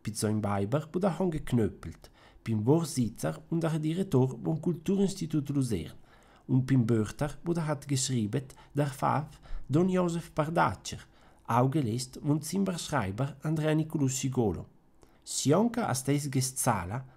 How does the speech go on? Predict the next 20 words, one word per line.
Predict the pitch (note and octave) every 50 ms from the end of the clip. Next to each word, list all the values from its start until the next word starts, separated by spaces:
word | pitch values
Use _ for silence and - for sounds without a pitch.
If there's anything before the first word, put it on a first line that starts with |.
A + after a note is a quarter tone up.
| _ _
der | - A#2 A2
Bildet, | G#2+ A2 A#2+ A#2 A#2 A#2+ G2+ E2 - - - - C3+ - - - _
ist | - C3 - -
dann | F#3+
nicht | G#3 A3+ A3 G3+ -
gestanden | F#3 - - - C#3+ - A2 B2+ C3 - -
an | D#3 C#3+ D#3 F3
einziger | F#3+ G3 - G#3+ G3+ G3 F3+
Platz | - - C#3+ C#3+ C#3 C3+ -
frei. | - - - A#2+ G#2+ F2 D#2+ F2 F#2 - - _ - - - - - - -
Sicher | A2+ B2+ D3 C3+ - D3+ B2+ A#2+
Leute, | B2 B2 A#2+ C#3 E3+ E3+ F3 -
wo | - C3+ C#3+
Innsbruck, | F3 G3 G#3 F#3 B2+ G#2 G2 - G2 F2+ - - - - -
ma | - G#2+ A2 G#2+
andere, | G#2 G2+ G2+ A2+ B2+ D3 - - -
zuerkennt, | - - E3+ F3 D#3+ D#3 - - - F3+ F3 - -
wo | D3+ C#3
Bregenz, | C3 C3+ D#3+ D#3 B2 F#2+ - - E2+ E2+ - - - - _
Sterzig | - - - G#2+ G2 G2+ G2 - - - F3 - - -